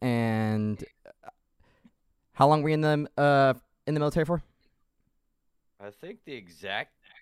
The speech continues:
Speaker 2: like, active duty time's two years, nine months, sixteen days.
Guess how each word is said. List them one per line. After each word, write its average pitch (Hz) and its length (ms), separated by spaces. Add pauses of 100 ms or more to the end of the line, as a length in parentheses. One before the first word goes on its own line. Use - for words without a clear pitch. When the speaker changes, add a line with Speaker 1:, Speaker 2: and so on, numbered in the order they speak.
(160)
Speaker 2:
like, 90 320
active 104 360 (120)
duty 113 260
time's 139 440
two - 140
years, 127 500
nine 101 320
months, 104 260
sixteen 92 540
days. 71 400